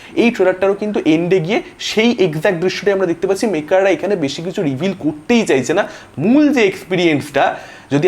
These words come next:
আপনাকে ওই ডেমিগডের পজেসড হওয়া অবস্থায় ঋষভ শেট্টি ক্যারেক্টারকে দেখতে হয়, তাহলে আপনাকে হল অবধি যেতে হবে,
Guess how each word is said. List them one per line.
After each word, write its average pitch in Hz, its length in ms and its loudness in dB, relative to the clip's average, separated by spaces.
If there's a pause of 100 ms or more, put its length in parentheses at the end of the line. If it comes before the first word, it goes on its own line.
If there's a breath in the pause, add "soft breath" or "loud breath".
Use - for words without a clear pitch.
আপনাকে 180 300 -2 (340)
ওই 175 80 4 (240)
ডেমিগডের 165 540 2
পজেসড 151 400 0
হওয়া 165 180 2
অবস্থায় 156 300 0
ঋষভ 156 200 -4
শেট্টি 160 200 -6
ক্যারেক্টারকে 170 400 0 (120)
দেখতে 139 260 0 (140)
হয়, 151 280 2 (120)
তাহলে 135 220 0
আপনাকে 165 220 -8 (120)
হল 143 300 2
অবধি 139 240 -2
যেতে 123 200 0
হবে, 151 100 2